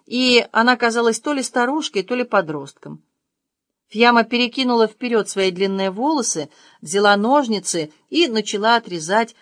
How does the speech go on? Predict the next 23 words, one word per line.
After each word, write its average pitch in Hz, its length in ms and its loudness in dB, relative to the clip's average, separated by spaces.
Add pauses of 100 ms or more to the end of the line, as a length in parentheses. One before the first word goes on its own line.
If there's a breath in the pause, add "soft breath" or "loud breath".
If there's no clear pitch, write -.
(160)
прядь 208 340 -2
за 180 140 -4
прядью. 165 560 -12 (340)
Это 226 460 6
тоже 170 360 -4
входило 190 440 -4
в 165 40 -10
ритуал 180 360 -4
очищения. 170 720 -10 (720)
Длинные 254 440 4
волосы 269 420 0
всегда 220 400 0
были 233 360 2 (360 soft breath)
неотъемлемой 262 800 2
частью 240 560 -2
ее 202 280 -2
облика. 151 600 -8 (640)
Сейчас 370 380 0
они 247 180 0
были 240 220 0
больше 269 400 -4
не 254 100 -2
нужны, 160 520 -6